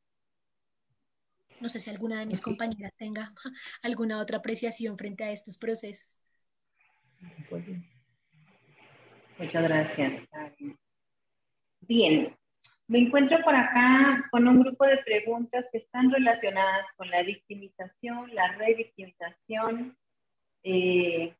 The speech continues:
Speaker 3: y desvictimización. Así que voy a tratar de condensarlas. Son cómo trabajar la no revictimización, qué se recomienda para que los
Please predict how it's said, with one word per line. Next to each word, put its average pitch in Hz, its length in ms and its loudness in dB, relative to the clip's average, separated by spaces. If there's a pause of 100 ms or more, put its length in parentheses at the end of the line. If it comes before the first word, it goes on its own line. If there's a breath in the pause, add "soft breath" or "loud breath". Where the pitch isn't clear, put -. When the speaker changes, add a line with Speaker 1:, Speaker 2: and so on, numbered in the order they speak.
(160)
Speaker 3:
y 202 140 -4
desvictimización. - 1500 -2
Así - 300 -20
que - 280 -6
voy 196 140 0
a 220 100 6
tratar 202 300 4
de 196 140 0
condensarlas. 190 1040 -2
Son 190 300 -8 (140)
cómo 254 220 2
trabajar 208 500 2
la 180 220 0
no 185 140 -4
revictimización, 208 1120 -12
qué 208 160 -16
se 208 80 -16
recomienda 196 800 -6 (600)
para 165 240 -2
que 170 120 -12
los - 100 -20